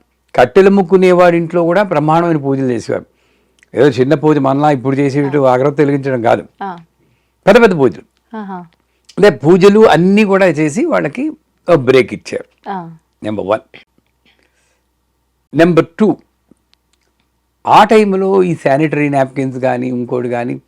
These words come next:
Speaker 1: అవి ఏవీ లేవు.
Speaker 2: ఉమ్.
Speaker 1: మోస్ట్ ప్రిమిటివ్ స్టేజ్ అనుకోవచ్చు.
Speaker 2: అవును.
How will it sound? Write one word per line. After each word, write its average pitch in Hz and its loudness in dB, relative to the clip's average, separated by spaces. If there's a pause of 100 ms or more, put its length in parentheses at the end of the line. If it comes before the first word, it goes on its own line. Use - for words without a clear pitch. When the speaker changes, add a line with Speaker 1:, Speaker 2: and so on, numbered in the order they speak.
(460)
Speaker 1:
అవి 123 0
ఏవీ 170 2
లేవు. - -4
Speaker 2:
ఉమ్. 190 -10 (920)
Speaker 1:
మోస్ట్ 165 -2
ప్రిమిటివ్ 196 0
స్టేజ్ - -8 (320)
అనుకోవచ్చు. 117 -8
Speaker 2:
అవును. 170 -20